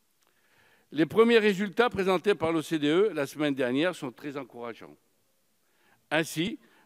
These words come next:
entre septembre et décembre deux mille dix-huit,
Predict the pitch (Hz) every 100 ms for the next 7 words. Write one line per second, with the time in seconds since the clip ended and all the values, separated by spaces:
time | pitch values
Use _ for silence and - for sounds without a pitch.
0 | - 175 175 147 135 - 202 - 175 143
1 | 120 - 123 139 139 156 135 113 131 123
2 | 110 117 117 131 214 -